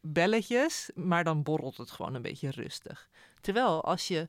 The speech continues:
met een rietje in honing, echt dus in iets wat veel stroperiger is, blaast,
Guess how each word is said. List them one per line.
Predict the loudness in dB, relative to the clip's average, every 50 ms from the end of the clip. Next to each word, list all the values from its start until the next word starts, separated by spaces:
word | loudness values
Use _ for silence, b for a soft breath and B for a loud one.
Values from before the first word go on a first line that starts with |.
| _ _
met | -2 -2 0 2
een | 2 2
rietje | 2 0 -2 -4 -6 -6
in | -4 -4 -4
honing, | -4 -2 2 4 4 4 4 2 0 -2 -2 -4 -4
echt | -6 -6 -6
dus | -6 -8 -6 -2
in | 2 4 4
iets | 4 4 2
wat | -2 -4 -4
veel | -2 0 0 0 0
stroperiger | -2 -4 -2 0 2 2 2 2 0 -2 -2 -2 -4 -6 -6 -6
is, | -6 -8 -8 -8
blaast, | -8 -6 -6 -6 -6 -6 -8 -12 -16 -20